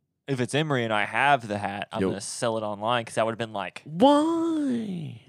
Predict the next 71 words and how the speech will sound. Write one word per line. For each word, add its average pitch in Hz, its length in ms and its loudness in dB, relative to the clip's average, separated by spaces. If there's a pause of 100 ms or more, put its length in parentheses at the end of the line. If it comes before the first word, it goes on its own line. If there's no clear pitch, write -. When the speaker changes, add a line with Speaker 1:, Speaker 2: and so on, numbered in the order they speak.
Speaker 1:
their 117 260 2
early 131 380 4
merch. 107 440 -8
That's 120 140 -4
probably 151 220 2
worth, 143 200 -2
like, 113 200 -4 (260)
if 127 120 -4
they're 131 160 6
that 127 300 4
big, 123 380 -2 (140)
at 73 100 -8
least 107 360 -10 (100)
a - 60 -12
hundred - 220 -16
bucks. - 320 -14
Speaker 2:
Well, 101 200 2
they're 95 100 0
not 80 140 -4
big 78 180 -4
no 71 60 -8
more. 62 220 -10 (460)
Speaker 1:
Oh. 117 280 -2
Speaker 2:
So - 40 -10
just - 160 -14
give 69 100 -6
them 87 100 -10
to 50 60 -10
me. 50 160 -12 (400)
Speaker 1:
I'll 135 120 2
give 151 120 -4
it 139 80 -10
to 143 100 -6
you 143 100 -4
for 110 120 -6
a 104 60 -6
hundred 110 300 -10
bucks. - 500 -14
Speaker 2:
Okay. - 100 -20 (320)
Speaker 1:
I'll 160 140 8
Speaker 2:
No, 175 60 4
Speaker 1:
give 180 120 8
Speaker 2:
they, 170 80 8
Speaker 1:
you 180 60 8
a 151 40 0
gift. 127 420 0
Speaker 2:
no, 117 240 8
they 127 140 6
are 123 160 8
pretty 107 160 2
big. 95 160 0
They're 113 100 2
still, 117 220 6
like, 95 320 2
Speaker 1:
That 104 140 -8
you 92 60 -4
Speaker 2:
like, 98 140 2
Speaker 1:
pay 85 40 -10
Speaker 2:
they're 101 140 0
Speaker 1:
for. - 120 -4
<laughs> - 20 -2
Speaker 2:
still 104 260 4
putting, 98 280 2 (520)
they're 123 100 4
still 151 160 4
putting 123 240 8
out. 110 220 4
It's 120 120 4
kinda 226 220 6
funny. 120 300 4
Just, 110 260 -2